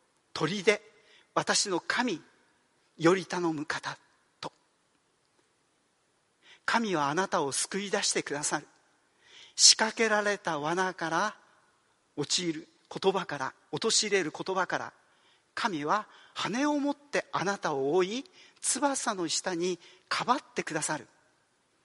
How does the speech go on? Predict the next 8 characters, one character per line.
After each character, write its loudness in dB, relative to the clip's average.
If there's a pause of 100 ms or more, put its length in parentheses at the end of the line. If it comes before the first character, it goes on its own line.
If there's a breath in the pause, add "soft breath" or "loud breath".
(360)
神 0
の -2
誠 -4
は 0
大 2
盾 -8
小 -10
盾。 -6